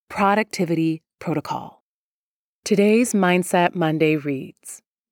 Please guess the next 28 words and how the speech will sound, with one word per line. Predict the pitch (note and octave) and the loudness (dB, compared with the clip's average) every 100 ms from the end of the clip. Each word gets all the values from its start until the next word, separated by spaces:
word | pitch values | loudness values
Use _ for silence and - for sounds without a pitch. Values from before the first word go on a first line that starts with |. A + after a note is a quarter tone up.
| _ _ _ _ _ _ _ _ | _ _ _ _ _ _ _ _
"Productivity | - A#3 C#4 - F#3 F#3 F#3 F#3 | 0 2 2 0 2 2 0 -2
is | - F3 E3+ - | 0 2 2 -4
a | F3 | -10
feeling. | - E3 D#3 C#3 G3 F#3 _ _ _ _ - | -4 -4 -4 -6 -12 -20 _ _ _ _ -2
It | G#3+ | 2
is | G#3 | 2
a | G#3+ | 2
feeling | - A#3+ A#3 A#3 | 2 2 4 2
that | A3 | 2
only | G3+ G3+ G3 F#3 G3 | 0 2 2 0 -4
you | F3+ D3+ G#3 G#3 G3+ | -10 0 2 2 2
can | A3 F3+ | 0 2
give | F3 - | 2 2
yourself | F#3 - D#3+ D#3 | -2 -2 -2 -2
the | - E3 | -6 -6
permission | D#3 D#3+ - F3 E3 D#3+ - | -2 -2 -2 -4 -4 -6 -14
to | D#3+ | -16
feel. | - E3 C#3 - - _ _ _ _ _ _ - | -2 0 0 -4 -18 _ _ _ _ _ _ -4
It | |
happens | E3 G#3 C4 B3+ | -2 0 2 2
the | B3 | 2
moment | G#3+ G3 G3 | 2 4 2
that | F#3 - | 0 -2
you | G3+ | 0
acknowledge, | G#3+ F#3+ E3+ E3+ E3 - _ _ - | 0 2 2 2 0 -4 _ _ -14
'This | E3+ F#3 F#3+ F#3 - - _ | 0 2 2 0 -8 -12 _
is | F3 E3 D#3+ - - | 0 2 2 -4 -6
enough.' | F3+ E3 C#3 - - - | -4 -2 -4 -10 -20 -20